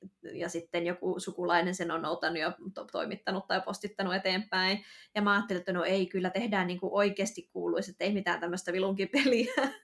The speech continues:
<laughs> vaan mä menen paikan päälle sinne tän hoitamaan, mutta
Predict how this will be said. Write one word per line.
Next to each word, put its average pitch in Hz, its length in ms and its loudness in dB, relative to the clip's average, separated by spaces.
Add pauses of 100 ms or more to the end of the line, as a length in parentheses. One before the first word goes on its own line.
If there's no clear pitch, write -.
<laughs> - 380 -14
vaan 240 300 2
mä 226 80 -2 (180)
menen 202 260 0
paikan 202 380 0
päälle 175 300 2
sinne 180 360 -8
tän - 200 -8
hoitamaan, 208 580 -4
mutta 190 300 -4